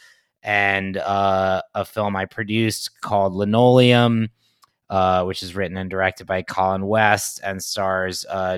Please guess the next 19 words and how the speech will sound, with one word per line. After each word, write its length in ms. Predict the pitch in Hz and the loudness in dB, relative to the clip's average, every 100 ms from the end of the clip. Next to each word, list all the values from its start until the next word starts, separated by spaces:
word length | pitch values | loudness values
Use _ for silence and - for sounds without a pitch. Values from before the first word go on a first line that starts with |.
| - | -6
Jim 260 | 98 95 | -8 -8
Gaffigan, 1000 | 92 92 92 - 92 92 92 90 87 87 - | -6 -4 -4 -6 -8 -6 -6 -8 -10 -12 -12
Ray 280 | 92 92 90 | -8 -6 -8
Seahorn, 720 | - 92 87 95 92 90 87 - | -12 -12 -10 -8 -8 -8 -10 -14
and, 640 | 90 87 87 87 85 82 - _ _ _ _ | -10 -6 -6 -6 -10 -18 -20 _ _ _ _
uh, 300 | 92 85 82 | -2 0 0
Tony 300 | - 95 90 | -4 -6 -6
Shalhoub. 640 | - 95 95 107 117 110 104 _ _ _ - | -6 -2 2 4 4 0 -8 _ _ _ -6
And, 400 | 95 92 92 90 | 0 2 0 0
uh, 220 | 90 90 87 | 0 0 0
both 240 | 104 101 | 0 0
of 140 | 104 101 | -2 -2
those 340 | 98 95 90 | 0 0 -2
are 320 | - 95 90 | -2 0 0
on 240 | 80 92 90 | 0 -2 -4
Hulu, 800 | 85 104 104 101 98 98 95 95 _ _ _ _ | -4 -2 2 4 6 4 2 0 _ _ _ _
uh, 640 | 98 92 90 87 87 85 - | 0 2 4 2 2 0 -4
for 240 | - 95 | -10 -14
free 680 | - 143 151 143 139 131 | -8 -2 2 4 4 2